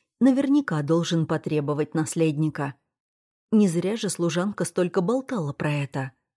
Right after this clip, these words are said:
Но там ни слова про супружеские отношения,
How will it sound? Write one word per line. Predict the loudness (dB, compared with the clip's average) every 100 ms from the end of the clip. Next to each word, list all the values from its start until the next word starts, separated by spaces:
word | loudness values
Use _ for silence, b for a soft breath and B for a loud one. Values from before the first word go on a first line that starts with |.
| _ _ _ _ _ 0
Но | 2 2
там | 0 0 2
ни | 0 -2
слова | -2 -2 0 0
про | 0 -2
супружеские | -4 -4 -2 -2 -4 -4 -4
отношения, | -2 -4 -4 -2 0 2 0